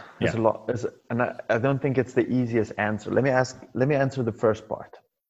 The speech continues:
Speaker 1: So the first part: How does it affect coming from a gymnastics background and studying physio into programming and working with athletes?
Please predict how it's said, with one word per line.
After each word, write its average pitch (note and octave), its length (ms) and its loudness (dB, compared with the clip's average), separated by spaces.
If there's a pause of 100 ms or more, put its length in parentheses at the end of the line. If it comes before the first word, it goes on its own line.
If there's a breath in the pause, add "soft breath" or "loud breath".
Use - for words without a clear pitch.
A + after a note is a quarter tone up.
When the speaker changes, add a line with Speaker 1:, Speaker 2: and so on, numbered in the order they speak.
Speaker 1:
So B2 120 0
the A#2+ 100 4
first D3+ 380 0
part: A#2 320 2 (200)
How A#2 180 4
does C3+ 160 2
it C#3 100 2
affect - 500 -4 (180)
coming A2+ 240 0
from A2 220 0
a G#2 260 0 (400 soft breath)
gymnastics G#2+ 420 2
background A2+ 640 -4 (100)
and A2 320 -4
studying A2 280 -2
physio C3 460 4 (340)
into A2+ 560 2
programming G#2+ 500 0
and G#2 100 -6
working G2+ 260 -4
with G2+ 100 -2
athletes? G#2 440 -8